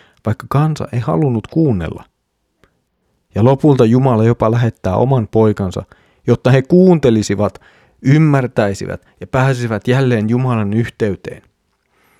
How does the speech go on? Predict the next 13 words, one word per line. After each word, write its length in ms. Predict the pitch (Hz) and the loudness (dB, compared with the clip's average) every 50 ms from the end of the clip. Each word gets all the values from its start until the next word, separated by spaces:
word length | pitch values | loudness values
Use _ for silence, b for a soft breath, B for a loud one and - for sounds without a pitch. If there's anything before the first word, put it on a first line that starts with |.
| b b b b _ _ _ - | b b b b _ _ _ -6
Jumala 440 | 110 135 170 190 190 170 123 98 92 | -4 -2 0 0 0 0 -2 -2 -4
on 140 | 104 101 | -6 -6
siis 180 | 92 104 92 - | -6 -6 -6 -4
ollut 260 | 104 101 98 92 _ | -6 -6 -6 -8 _
pitkämielinen 800 | - 117 110 - - 113 104 98 92 90 87 - - - - _ _ _ _ _ _ _ _ _ _ - | -4 -4 -4 -2 -4 -4 -4 -4 -6 -6 -8 -10 -12 -14 -18 _ _ _ _ _ _ _ _ _ _ -10
ja 100 | 90 98 | -8 -4
on 140 | 110 123 117 | -4 -4 -4
sitä 240 | 117 117 - 110 101 | -4 -6 -4 -4 -2
edelleenkin. 680 | 110 123 127 127 110 107 117 110 101 90 - - - - - _ _ _ _ _ _ _ _ _ _ _ _ _ _ _ _ _ - | -2 0 0 0 0 0 -2 -4 -4 -6 -8 -12 -18 -20 -20 _ _ _ _ _ _ _ _ _ _ _ _ _ _ _ _ _ -10
Hän 160 | - 117 110 - | -6 -6 -6 -2
odottaa 600 | 117 139 123 131 131 120 - _ - 120 107 98 | 0 2 2 2 2 0 -4 _ -2 -2 -2 -2
tuomiopäivän 760 | - - 110 110 113 113 110 107 101 - 107 104 101 98 92 | -2 -2 0 0 0 0 0 -2 -2 -2 -4 -4 -2 -4 -6
tulemista, 600 | 92 - 107 107 110 107 104 95 - - - - | -6 -4 -2 -2 -2 -2 -2 -6 -8 -12 -16 -18